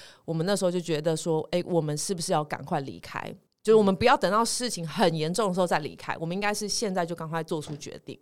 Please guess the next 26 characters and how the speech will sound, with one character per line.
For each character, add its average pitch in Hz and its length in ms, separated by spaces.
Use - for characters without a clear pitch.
对， - 120
所 226 140
以 - 20
我 214 40
们 180 120
当 180 200
下 180 200
就 175 200
直 165 200
接 165 220
赶 151 160
快 165 140
回 156 160
饭 151 240
店， 147 200
然 143 120
后 147 120
改 - 220
机 147 220
票。 - 240
那 311 160
时 254 80
候 208 80
机 190 180
票 202 180
还 147 300